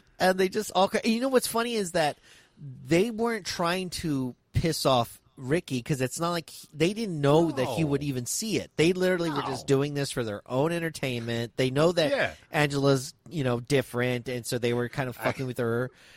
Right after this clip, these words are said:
Speaker 1: And they just cracked
Speaker 2: <laughs> So
Speaker 1: the fuck up, belly up, and then fucking Ricky, oof,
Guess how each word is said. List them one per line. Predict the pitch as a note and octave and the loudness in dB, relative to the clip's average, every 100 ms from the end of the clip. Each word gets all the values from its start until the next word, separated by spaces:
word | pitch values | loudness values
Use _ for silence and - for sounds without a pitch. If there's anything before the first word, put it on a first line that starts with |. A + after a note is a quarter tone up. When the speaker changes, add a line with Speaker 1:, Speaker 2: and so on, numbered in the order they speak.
| - - - G4 D#4 | -20 -20 -16 -4 -2
Speaker 1:
And | D4+ F#3+ - | 4 4 4
they | G3 F3 F#3+ | 4 4 4
just | A3 F#3+ - | 2 0 -2
cracked | - - F3+ F#3 G3 - | -6 0 2 4 2 0
Speaker 2:
<laughs> | |
So | - D3+ D3+ | -6 2 2
Speaker 1:
the | - | 2
fuck | - D3 C#3+ - - | -2 0 0 0 4
up, | B2+ B2+ B2 | 6 6 4
belly | C#3+ D3+ E3+ E3 | 2 2 -2 -8
up, | - C#3 C#3+ - - | 0 0 0 -8 -2
and | D#3+ C#3+ | 0 4
then | D3+ D3+ | 4 2
fucking | C#3 - F#3+ F3+ D3 | -2 0 0 2 -2
Ricky, | C3 D#3 - G3+ G#3 G3+ - | 2 2 2 -4 -4 -8 -6
oof, | F#3+ A4+ A#4 - | 4 6 6 2